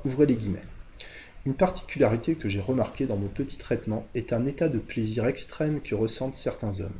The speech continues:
C'est une extase, un état extatique de plaisir qui surpasse tout autre connu, et lequel dure quelquefois un quart ou vingt minutes au plus, et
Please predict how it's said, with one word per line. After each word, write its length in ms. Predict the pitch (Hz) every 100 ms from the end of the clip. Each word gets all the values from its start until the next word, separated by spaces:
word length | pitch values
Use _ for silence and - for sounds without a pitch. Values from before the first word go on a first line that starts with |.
| -
C'est 320 | - 107 -
une 120 | 120
extase, 520 | 139 - - 92 - -
un 100 | 117
état 320 | 120 117 120 -
extatique 640 | 165 - - 123 - 143
de 100 | 117
plaisir 600 | 95 - 131 110 98 -
qui 80 | -
surpasse 580 | 107 117 - - 127 -
tout 280 | - 160 -
autre 240 | 143 -
connu, 420 | 113 101 92 98 - - - - -
et 100 | 143
lequel 380 | 147 151 185 185
dure 180 | 127 -
quelquefois 680 | 135 120 - - 143 139 -
un 140 | 165
quart 400 | 165 - 151 151
ou 60 | 113
vingt 180 | 110 123
minutes 360 | 127 131 131 131
au 40 |
plus, 540 | - 104 101 - - - - - - - - - -
et 300 | 143 160